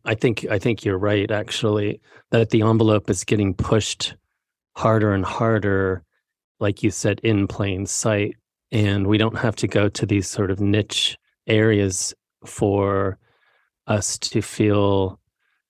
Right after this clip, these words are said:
say, excited about those who are pushing the envelope on aesthetic form. Just a few words about, and then I want to return to,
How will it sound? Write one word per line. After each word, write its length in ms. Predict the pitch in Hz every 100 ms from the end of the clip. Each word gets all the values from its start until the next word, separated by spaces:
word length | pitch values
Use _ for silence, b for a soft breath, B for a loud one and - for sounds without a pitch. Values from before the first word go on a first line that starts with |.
| _ _ -
say, 160 | 113
excited 640 | 107 101 - - 107 107 95
about 600 | 92 101 98 98 101 - _
those 520 | - 110 101 98 -
who 300 | - 113 101
are 300 | 98 95 95 -
pushing 480 | - 117 107 113 98
the 80 | 95
envelope 480 | 98 95 98 95 -
on 400 | 101 98 95 92 - _ -
aesthetic 460 | 87 - 98 -
form. 540 | - 110 95 - - - _ _ _ -
Just 340 | 135 - -
a 140 | 123
few 280 | 101 - 127
words 380 | 110 113 113 101
about, 540 | 107 110 107 107 - _ _ -
and 160 | 113
then 120 | 107 104
I 40 |
want 180 | 104 104
to 60 | 101
return 540 | 101 - 113 107 104
to, 680 | - 104 101 95 95 95